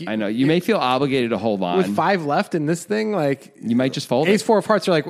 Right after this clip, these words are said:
Speaker 2: if I'm calling now, I'm just calling on all non-board pairing rivers. Like, am I
Speaker 1: Yes,
Speaker 2: really putting
Speaker 1: you are.
Speaker 2: myself in there? And I'm like, I'm gonna give up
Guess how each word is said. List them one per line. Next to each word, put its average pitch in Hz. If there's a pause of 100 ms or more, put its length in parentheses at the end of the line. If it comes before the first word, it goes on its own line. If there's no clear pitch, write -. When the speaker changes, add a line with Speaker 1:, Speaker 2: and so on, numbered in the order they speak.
Speaker 2:
if 170
I'm 180
calling 190
now, 160
I'm 170
just 156
calling 170
on 160
all 156
non-board 151
pairing 156
rivers. 160
Like, 135
am 120
I 143
Speaker 1:
Yes, 139
Speaker 2:
really 165
putting 226
Speaker 1:
you 220
are. -
Speaker 2:
myself 160
in 175
there? 180
And 165
I'm 147
like, 147
I'm 151
gonna 147
give 139
up 151